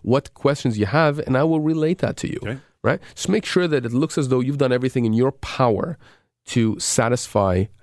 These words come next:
Speaker 1: uh, the information requests from the adjuster. And the last thing that comes to mind is when the, uh, when the adjuster starts talking, uh, nonchalantly about other occupations that you might be suited for.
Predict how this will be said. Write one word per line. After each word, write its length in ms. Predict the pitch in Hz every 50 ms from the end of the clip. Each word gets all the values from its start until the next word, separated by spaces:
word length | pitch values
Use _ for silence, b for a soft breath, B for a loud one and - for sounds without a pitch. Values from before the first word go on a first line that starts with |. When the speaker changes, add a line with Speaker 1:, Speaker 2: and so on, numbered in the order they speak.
| -
Speaker 1:
uh, 180 | - - - -
the 220 | - 98 107 113 113
information 480 | 107 107 - 113 110 113 113 - 117
requests 400 | 104 98 - - 101 98 98 -
from 200 | - - 107 101
the 60 | 98
adjuster. 460 | 98 95 95 - - - - - - - - B B B B B B
And 100 | 139 131
the 80 | -
last 260 | - - 202 - - -
thing 180 | 185 170 160 131
that 100 | 120 -
comes 200 | 131 120 117 -
to 80 | - 127
mind 340 | 113 117 127 127 120 113 104
is 240 | 104 104 104 - - - _ _ _ _ _ _ _ _ _ _ - - -
when 200 | - 107 110 110
the, 240 | 101 107 107 110 107
uh, 200 | 101 104 104 101 -
when 180 | 90 104 107
the 80 | 104 104
adjuster 320 | 101 120 131 - - 123
starts 440 | - - - 123 113 110 104 - -
talking, 640 | - - - - 113 110 107 - - 113 107 107 110 - B B B B B B B B B B B B B B
uh, 340 | - 110 107 104 107 104 95
nonchalantly 800 | 107 113 120 131 - - 120 110 107 110 107 - 110 107 107
about 500 | 98 95 92 98 101 101 98 98 - - - _ _ _ _ -
other 260 | - 151 185 170 156 123
occupations 680 | 104 - - 110 - 110 95 87 - - 92 90 92 107
that 180 | 101 95 -
you 80 | 101 101
might 180 | 101 101 101
be 80 | 90 98
suited 320 | - - - 104 101 - -
for. 320 | - - - - - -